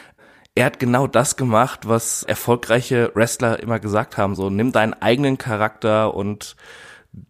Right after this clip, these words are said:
dreh das irgendwie so auf elf. Und das konnte er super gut. Er, er, er war immer authentisch dabei bei seinen Promos. Er wusste auch genau, was witzig ist. Er hat da ein Gespür für gehabt.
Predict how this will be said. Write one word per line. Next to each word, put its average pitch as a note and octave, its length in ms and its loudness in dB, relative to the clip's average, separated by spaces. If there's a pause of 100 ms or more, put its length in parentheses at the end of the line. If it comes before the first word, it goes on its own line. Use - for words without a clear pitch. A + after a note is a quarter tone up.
(160)
dreh A#2+ 320 2
das B2 320 2
irgendwie A#2+ 300 -2
so A2 160 2
auf G#2 220 2
elf. A#2 500 0 (440)
Und A#2 460 2 (280)
das - 200 0
konnte C#3+ 240 -2
er A2 160 4
super G#2+ 280 -6
gut. - 280 -6
Er, A2 320 4
er, G#2 180 0 (760)
er A2 120 0
war B2 120 2
immer - 180 2
authentisch A#2+ 560 2
dabei B2+ 400 2
bei B2 160 0
seinen A#2 240 0
Promos. B2 400 -2
Er G#2 240 0
wusste - 320 0
auch - 220 2
genau, G#2 360 2
was - 220 -4
witzig - 400 -4
ist. D#2+ 240 -4
Er G#2+ 160 -2
hat B2 80 -8
da A#2 80 4
ein A2 240 0
Gespür - 420 0
für G#2 200 0
gehabt. F2 420 -2